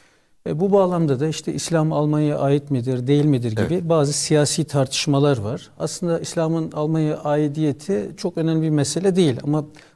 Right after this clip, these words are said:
Speaker 1: bu tartışmanın arkasında olan düşünce önemli. Burada da siyasiler,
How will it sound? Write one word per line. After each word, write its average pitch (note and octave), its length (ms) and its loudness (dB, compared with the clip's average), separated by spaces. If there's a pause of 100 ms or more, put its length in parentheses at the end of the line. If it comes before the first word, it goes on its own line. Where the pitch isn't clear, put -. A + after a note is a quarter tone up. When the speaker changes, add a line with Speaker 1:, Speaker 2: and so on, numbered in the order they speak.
(120)
Speaker 1:
bu E3+ 100 -8
tartışmanın D3+ 640 -4
arkasında D#3 760 -2
olan C3 460 -2 (100)
düşünce D3 420 2
önemli. A2+ 460 -2 (540)
Burada E3+ 260 2
da F#3 280 -2
siyasiler, D#3+ 800 0